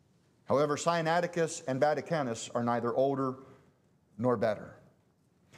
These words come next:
I give you a list down there at the bottom to help you understand some terminology. The corrupted Bibles use the Alexandrian. What we have in the King James uses the Antioch. It's also called the critical text because it criticizes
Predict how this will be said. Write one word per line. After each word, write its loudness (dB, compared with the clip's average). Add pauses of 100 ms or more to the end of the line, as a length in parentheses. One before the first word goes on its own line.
(160)
I -4
give 0
you 4
a 4
list 0
down 0
there 2
at -2
the -2
bottom 0
to 2
help 0
you 0
understand -2
some -4
terminology. -4 (300)
The 2
corrupted 2
Bibles 0
use 0
the 2 (260)
Alexandrian. 2 (220)
What 4
we 2
have 2
in 0
the -4
King -2
James 0
uses 0
the 0
Antioch. -2 (460)
It's 0
also 0
called 2
the 0
critical 0
text -2 (280)
because 2
it -2
criticizes 0